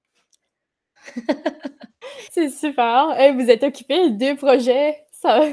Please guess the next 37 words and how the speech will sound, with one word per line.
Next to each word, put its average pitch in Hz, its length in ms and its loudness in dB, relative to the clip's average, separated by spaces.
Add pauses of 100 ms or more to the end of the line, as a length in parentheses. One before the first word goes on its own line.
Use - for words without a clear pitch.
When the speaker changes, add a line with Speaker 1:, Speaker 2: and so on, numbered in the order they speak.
Speaker 2:
ça - 180 -6
y 247 140 -4
va, 247 300 -2
c'est 277 120 0
occupé. 254 260 -8 (220)
<laughs> - 160 -10
Speaker 1:
Un 247 100 0
livre 254 420 -6
que 233 100 -4
j'écris 233 300 -10
en 226 100 -4
même 196 140 -4 (120)
temps, 226 160 -6 (120)
oui. 247 280 2 (200)
<laughs> 370 260 -4
Speaker 2:
Ouais. 302 600 0 (560)
Puis, 277 320 -4
ben, 269 140 0
c'est 302 160 -4
ça, 285 220 0
ça 220 580 -2
vient 247 400 -6
à 240 40 -6
la 226 100 -2
prochaine 240 440 -6
question. 240 680 -8
Euh, 202 300 -4 (200)
pourrais-tu 226 380 -8
nous 254 140 -6
parler 214 600 -6
d'un 202 640 -8
moment 196 220 -10
difficile 220 540 -12
que 180 300 -6 (160)
vous 196 120 -8
avez 190 120 -4
pré-, - 240 -12